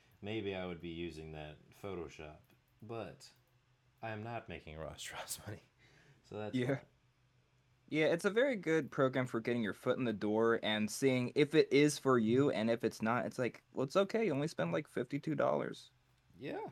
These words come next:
Speaker 1: definitely. You'll make that back in a month.
Speaker 2: Yeah, and it's
Speaker 1: If
Speaker 2: like,
Speaker 1: you're
Speaker 2: you get
Speaker 1: working.
Speaker 2: to keep it. You get to keep the thing.
Speaker 1: Yeah, forever.
Speaker 2: <laughs> Forever.
Speaker 1: Forever. Forever, ever.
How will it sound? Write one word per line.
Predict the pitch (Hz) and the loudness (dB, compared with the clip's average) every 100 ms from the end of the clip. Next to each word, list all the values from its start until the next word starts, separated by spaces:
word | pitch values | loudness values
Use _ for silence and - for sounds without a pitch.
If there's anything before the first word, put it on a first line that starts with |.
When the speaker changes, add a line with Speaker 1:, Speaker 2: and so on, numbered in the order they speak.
| - _ 127 | -16 _ -14
Speaker 1:
definitely. | 156 143 90 80 | -12 -10 -12 -12
You'll | 82 | -12
make | 95 104 | -10 -10
that | 104 101 | -10 -10
back | - - | -10 -10
in | 117 | -12
a | |
month. | 117 117 - _ _ _ _ _ _ _ - | -12 -14 -18 _ _ _ _ _ _ _ -8
Speaker 2:
Yeah, | 208 190 | -4 0
and | - 202 | 4 6
it's | 190 | 6
Speaker 1:
If | |
Speaker 2:
like, | 202 | 4
Speaker 1:
you're | 165 | 4
Speaker 2:
you | 175 | 4
get | 277 | 4
Speaker 1:
working. | 247 | 4
Speaker 2:
to | - | 4
keep | 277 - | 0 2
it. | 92 - _ _ | -4 -4 _ _
You | - | -4
get | 226 277 | 2 2
to | 262 | 0
keep | 226 269 - | -4 -6 -4
the | 98 | -8
thing. | - - - - | -8 -10 -12 -12
Speaker 1:
Yeah, | 170 | -12
forever. | - 139 254 - _ _ _ _ _ 185 | -10 -12 -12 -18 _ _ _ _ _ 2
Speaker 2:
<laughs> | - 202 - 220 - | 6 6 4 -6 -2
Forever. | 117 156 226 262 131 _ _ _ | 0 2 2 -2 -6 _ _ _
Speaker 1:
Forever. | 220 262 - _ _ _ | -20 -20 -20 _ _ _
Forever, | - - 330 - 302 | -20 -16 -18 -18 -12
ever. | 339 339 | -12 -12